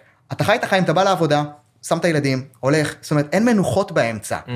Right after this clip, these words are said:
Speaker 1: זאת אומרת, אין פרקי התאוששות. עכשיו, אנחנו כבני אדם לא נועדנו לחיות את היום שלנו כמכונות.
Speaker 2: אתה מדבר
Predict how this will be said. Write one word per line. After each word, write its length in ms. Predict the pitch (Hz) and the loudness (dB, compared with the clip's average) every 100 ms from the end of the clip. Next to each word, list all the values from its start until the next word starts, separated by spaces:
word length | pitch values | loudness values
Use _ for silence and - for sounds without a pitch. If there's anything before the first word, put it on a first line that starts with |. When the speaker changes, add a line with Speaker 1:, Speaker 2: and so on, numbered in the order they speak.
| 117 101 | -4 -4
Speaker 1:
זאת 120 | 87 | -2
אומרת, 260 | 160 147 143 | 2 2 0
אין 180 | 214 247 | -2 0
פרקי 300 | 208 180 196 | -2 0 -2
התאוששות. 440 | 190 165 151 175 | -2 -4 -2 -2
עכשיו, 300 | 151 - 131 | -2 -2 -2
אנחנו 280 | 131 196 247 | -2 -4 -4
כבני 360 | 233 170 185 190 | -4 -2 2 2
אדם 260 | 196 220 | 2 2
לא 160 | 185 220 | 2 2
נועדנו 580 | 220 175 208 220 226 233 - - - | 2 2 0 -2 -6 -6 -10 -20 -6
לחיות 420 | 143 143 139 202 202 | 0 0 2 0 0
את 120 | - | 0
היום 220 | 151 180 | 0 0
שלנו 340 | 180 170 156 | 0 0 0
כמכונות. 640 | 151 127 123 - 135 143 117 | -2 -2 -2 0 0 0 0
Speaker 2:
אתה 80 | 123 | 0
מדבר 260 | 131 147 | 2 2